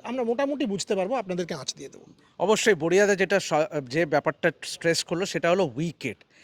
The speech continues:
Speaker 2: এরকম সবুজ উইকেট you can hardly make any difference outfield এবং উইকেটের মধ্যে, এবং আজকে দীর্ঘক্ষণ কিন্তু গৌতম গম্ভীরকে দেখা গেল যে কথা বলছে মনি মর্কেলের সঙ্গে, শীতাংশু কোটাকের সঙ্গে। বড়িদা, এ, তুমি যেটা বললে যে উইকেট নিয়ে কে, এ, অবশ্যই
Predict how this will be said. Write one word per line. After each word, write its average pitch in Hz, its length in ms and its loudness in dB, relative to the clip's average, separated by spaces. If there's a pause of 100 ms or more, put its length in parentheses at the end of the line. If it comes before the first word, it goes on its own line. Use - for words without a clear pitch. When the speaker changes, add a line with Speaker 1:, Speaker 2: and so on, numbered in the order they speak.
(200)
Speaker 2:
এরকম 214 500 2
সবুজ 175 360 -4
উইকেট 196 280 -8
you 190 100 -10
can 208 80 -2 (100)
hardly 165 360 2
make 202 180 0
any 202 160 0
difference 180 340 -2 (160)
outfield 170 400 0
এবং 165 200 0
উইকেটের 143 300 -2
মধ্যে, 160 180 0
এবং 170 160 2
আজকে 143 240 2
দীর্ঘক্ষণ 151 580 -2
কিন্তু 147 260 -6
গৌতম 131 300 -2
গম্ভীরকে 151 320 0
দেখা 127 260 -2
গেল 151 260 2 (460)
যে 143 140 0
কথা 131 260 0
বলছে 151 340 4
মনি 135 300 2
মর্কেলের 139 440 2
সঙ্গে, 143 380 0
শীতাংশু 135 480 -4
কোটাকের 139 380 0
সঙ্গে। 143 380 -2 (420)
বড়িদা, 302 320 4 (440)
এ, 180 200 0 (380)
তুমি 226 160 2
যেটা 233 160 6
বললে 160 360 4
যে 131 280 0
উইকেট 170 420 2 (120)
নিয়ে 202 300 0
কে, 175 200 0
এ, 151 220 2
অবশ্যই 165 500 2